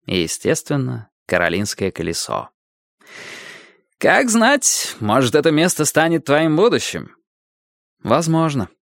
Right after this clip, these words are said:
ответил я, хотя уже знал, какое меня ждёт будущее. Романы и короткие рассказы из тех,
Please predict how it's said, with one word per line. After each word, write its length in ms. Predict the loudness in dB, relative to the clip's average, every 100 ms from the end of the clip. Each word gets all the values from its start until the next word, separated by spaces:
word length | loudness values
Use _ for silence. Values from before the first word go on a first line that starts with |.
| _ _
ответил 460 | 0 2 4 4
я, 360 | 2 2 0 -2
хотя 340 | -6 -4 -2 -2
уже 220 | -2 -2
знал, 480 | 0 0 0 -2 -6 -10
какое 440 | -10 -2 0 2
меня 260 | 2 0 0
ждёт 260 | 0 -2
будущее. 560 | 0 -2 -2 -4 -10 -14 _ _ _ _
Романы 680 | -2 0 0 0 0 -2 -4 _ _
и 80 | -2
короткие 500 | 0 0 -2 -2 0
рассказы 560 | 0 -2 -2 -2 -2 -6
из 120 | -4
тех, 320 | -2 -2